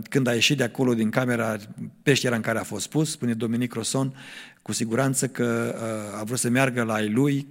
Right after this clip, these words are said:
era obosit, flămând, bătut, plin de sânge,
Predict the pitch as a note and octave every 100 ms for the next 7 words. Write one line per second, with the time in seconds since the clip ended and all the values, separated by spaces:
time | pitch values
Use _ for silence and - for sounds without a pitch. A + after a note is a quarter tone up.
0 | - - A#2 G#2 G2 F#2 - - _ _
1 | - - - A#2+ G2 E2+ C#3+ C#3 - G#2
2 | F#2 C#3 C#3 B2+ G#2 F#2+ G2 F#2 - C#3+
3 | - - C3 G#2 F2+ C#3+ D3+ C3+